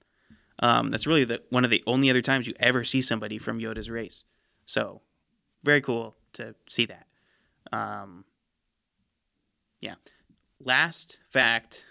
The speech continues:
kinda, like, fun thing before we get into ratings and end this episode. Bryce Dallas Howard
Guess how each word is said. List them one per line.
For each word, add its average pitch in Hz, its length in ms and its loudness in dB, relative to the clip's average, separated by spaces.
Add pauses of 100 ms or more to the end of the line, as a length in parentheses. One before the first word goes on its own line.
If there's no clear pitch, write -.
(120)
kinda, 113 260 2
like, 107 180 -4
fun 120 280 2
thing 113 320 0
before 113 240 -2
we 117 60 0
get 107 100 0
into - 180 -6
ratings 110 520 -6
and 104 300 -10
end 117 200 -2
this 110 140 2
episode. 104 500 0 (1000)
Bryce 135 440 2
Dallas 127 420 2
Howard 127 560 2